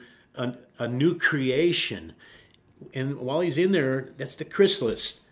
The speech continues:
you know, which is Christ. And so there's, there's a picture of Jesus in the tomb and becoming renewed and then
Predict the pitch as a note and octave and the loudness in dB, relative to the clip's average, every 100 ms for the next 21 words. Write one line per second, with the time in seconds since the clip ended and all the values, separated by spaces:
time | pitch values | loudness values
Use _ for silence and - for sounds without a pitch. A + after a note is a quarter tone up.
0 | _ _ C3 C#3 D#3 D3+ D3 D3+ C3+ - | _ _ -8 -2 0 0 -2 -2 -2 -4
1 | - - F3+ F#3+ A#2+ - - - _ _ | -8 -6 -2 -2 0 -2 -6 -12 _ _
2 | _ _ _ _ _ _ _ D3 C#3+ C#3+ | _ _ _ _ _ _ _ -4 -2 -4
3 | - _ - - E3+ D#3+ C#3 E3 E3 - | -10 _ -10 0 2 2 0 -2 -2 -8
4 | D3+ C#3 B2 G#2+ - - F#3 F3+ - C3 | -12 -12 -14 -14 -14 -4 -4 -2 -2 -2
5 | G#2 C#3+ E3+ C#3+ - - D3+ C#3+ - E3+ | -2 -6 -4 -2 -4 -4 -2 -2 -4 0
6 | E3 A#2 A#2 A#2 - - - - C3+ C3 | 2 2 -2 -8 -16 -20 -20 -8 -6 -4
7 | B2 C3+ F3 F3 D3 C3 - C#3 C#3+ C3+ | -6 -6 -4 0 -2 -4 -4 -2 0 4
8 | D#3+ C3 G#2 - - - - - C3 E3+ | 6 6 2 -4 -18 -20 -18 -8 -2 0
9 | E3 E3 | 0 -6